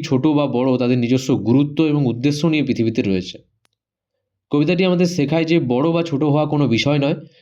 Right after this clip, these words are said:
প্রত্যেক জীবের আলাদা আলাদা স্থান ও মূল্য রয়েছে। এখন চলুন কবিতাটা শুরু করি এবং দেখি রালফ ওয়াল্ডো ইমারসন এই কবিতার মাধ্যমে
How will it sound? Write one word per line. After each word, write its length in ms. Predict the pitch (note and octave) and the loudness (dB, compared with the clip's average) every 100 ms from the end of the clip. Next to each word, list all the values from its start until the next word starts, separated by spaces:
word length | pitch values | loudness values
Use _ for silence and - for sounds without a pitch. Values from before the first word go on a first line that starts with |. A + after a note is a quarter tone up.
| _ | _
প্রত্যেক 400 | - D3+ D3 G3 | -4 -2 -2 -2
জীবের 260 | D3 E3 F3+ | 2 2 2
আলাদা 260 | B2 B2+ C3 | 0 0 0
আলাদা 200 | C3 C#3+ | 0 0
স্থান 460 | D3 - C3 F#3+ - | -2 -4 -2 -2 0
ও 80 | |
মূল্য 460 | C#3+ A#2+ G#2 D3 - - | 2 2 2 0 -2 -4
রয়েছে। 320 | G#2 F#2+ - _ _ _ _ _ _ | -4 -4 -10 _ _ _ _ _ _
এখন 260 | A2+ E3 D#3 | -4 -2 0
চলুন 400 | D#3 E3+ G3 - - - | 2 2 0 -4 -18 -2
কবিতাটা 300 | B2+ B2+ C3+ | 0 2 0
শুরু 240 | C3+ C3+ | 2 2
করি 360 | D3 D#3 D#3+ - | 2 2 0 -2
এবং 260 | - A#2+ B2 | 0 0 2
দেখি 480 | C#3 C#3+ F3+ F3+ - - - - _ | 0 0 0 -2 -12 -20 -20 -20 _
রালফ 320 | A2 C3+ D#3+ D3 | -4 -2 -2 -2
ওয়াল্ডো 280 | C#3 C#3+ | 0 0
ইমারসন 440 | C#3+ C3+ C#3+ D3+ C#3+ | 0 0 -2 -2 -2
এই 140 | C3 | -2
কবিতার 320 | C3 B2+ B2 | 0 0 0
মাধ্যমে 520 | A#2 A2 A2+ B2 F3 | -2 -2 -2 0 -2